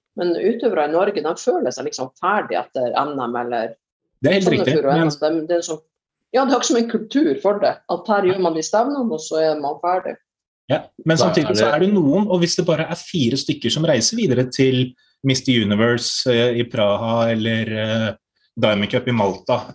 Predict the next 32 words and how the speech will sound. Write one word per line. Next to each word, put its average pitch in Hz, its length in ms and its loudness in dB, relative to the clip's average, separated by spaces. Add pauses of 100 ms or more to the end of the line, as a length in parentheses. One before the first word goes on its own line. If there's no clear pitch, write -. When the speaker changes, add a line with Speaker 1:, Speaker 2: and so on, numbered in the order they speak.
Speaker 2:
etter, 104 580 0
eh, 107 280 2 (180)
G 113 220 2
P 123 60 -2
nå 131 180 2
da, 214 100 -4 (500)
om 135 180 2
det 156 100 -2
så 165 200 0
bare 135 120 2
er 135 100 -4
fire 127 220 0
stykker, 139 280 -4
så 135 140 -6
bør 131 180 0
de 120 300 -2
fire 113 640 -4
på 143 80 -2
en 120 80 4
måte 123 300 0 (260)
verdsettes, 135 480 -2
for 139 60 -2
det 139 80 2
må 127 100 2
jo 127 80 -8
frontes - 760 -4
en, 123 220 -2 (160)
et 131 180 -4
sted 143 220 -2
må 135 140 2
du 135 60 0
starte. 131 360 -2